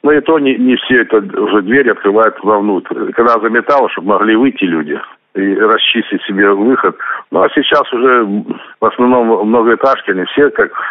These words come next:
<laughs> и на материке, открываются наружу двери. Более-менее чистят, поэтому это редко, говорю, когда такое случается. Да сейчас и, и метели не стали такие. Вот уже на протяжении десяти лет таких нет снежных зим.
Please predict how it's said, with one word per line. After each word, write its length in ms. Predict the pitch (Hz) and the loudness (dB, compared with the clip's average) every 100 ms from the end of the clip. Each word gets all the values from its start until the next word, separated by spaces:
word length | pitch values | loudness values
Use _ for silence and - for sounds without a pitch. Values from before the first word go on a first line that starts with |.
| - | -10
<laughs> 260 | - - | -8 -4
и 160 | - 98 | -2 -2
на 100 | 98 | -2
материке, 560 | 101 - 104 - 131 123 - | -2 -2 -4 0 0 0 -2
открываются 680 | 98 - 101 110 98 - 87 | -4 0 2 2 0 -2 -2
наружу 400 | 82 107 127 110 | 0 2 2 0
двери. 460 | 98 104 98 95 95 - - - | 0 2 2 0 -6 -14 -16 -14
Более-менее 640 | - 117 123 117 117 110 101 | 0 2 4 2 2 2 0
чистят, 500 | - 151 - 117 - - | 0 0 0 -2 -2 0
поэтому 720 | 107 101 104 104 101 98 82 - | 0 2 0 2 2 0 -4 -8
это 200 | - 117 | 0 2
редко, 280 | 123 - - | 2 0 -2
говорю, 200 | 92 92 | -2 0
когда 280 | 95 95 95 | 0 0 0
такое 320 | 98 - 101 | 0 0 0
случается. 720 | 101 98 - 123 98 - - - | 0 -2 2 2 0 -4 -8 -6
Да 300 | 113 127 170 | -4 -2 0
сейчас 180 | 165 - | 0 0
и, 260 | 165 165 151 | 0 2 2
и 40 | |
метели 480 | 160 151 185 151 120 | 2 2 2 2 0
не 60 | 104 | -2
стали 200 | - 110 | -2 -2
такие. 420 | 95 95 104 92 92 - - - | -2 -2 0 0 -4 -14 -18 -2
Вот 160 | 123 | 0
уже 320 | 135 131 135 117 | 2 4 2 2
на 160 | 127 | 0
протяжении 560 | 120 120 127 127 123 117 | -2 -2 2 2 2 0
десяти 580 | 104 90 113 - - 127 | -2 -2 -2 -4 -2 2
лет 220 | 135 135 - - - - | 2 0 -6 -14 -12 -6
таких 320 | - 110 - | -4 -4 0
нет 180 | 120 - - | 0 0 -6
снежных 420 | - 104 95 90 85 - - - | -2 0 0 -2 -4 -8 -14 -10
зим. 420 | 87 95 85 | -4 -2 -2